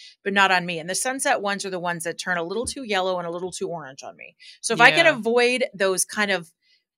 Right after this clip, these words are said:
Speaker 1: light to mid-range colors that have a little bit too much orange or yellow to them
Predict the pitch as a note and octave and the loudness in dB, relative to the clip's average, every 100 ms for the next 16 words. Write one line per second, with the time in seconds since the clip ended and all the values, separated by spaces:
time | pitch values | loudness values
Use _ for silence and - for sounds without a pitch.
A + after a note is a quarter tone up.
0 | _ _ G#3+ A#3 D4 - B3+ G#3+ G#3 A3 | _ _ 2 4 4 0 0 0 0 0
1 | G#3+ G#3 - G3 G3 G#3 A3 - F3+ E3 | -2 -4 -2 -2 0 -2 -4 2 2 2
2 | G3+ F#3 F#3+ F3+ E3 E3+ F3+ G#3 A#3 C4+ | 0 4 4 4 -2 -8 -8 0 0 2
3 | A3+ A#3+ - - A3+ G#3 F#3 - - - | 2 0 0 -6 -4 -2 -4 -4 -8 -12
4 | _ G3 G3 G3 F#3+ F3 E3+ E3+ E3+ E3+ | _ -6 -4 -4 -6 -8 -8 -4 -2 -2
5 | F#3+ F#3+ G#3 G3+ G3 G3+ G3+ | -4 -6 -6 -4 -4 -6 -12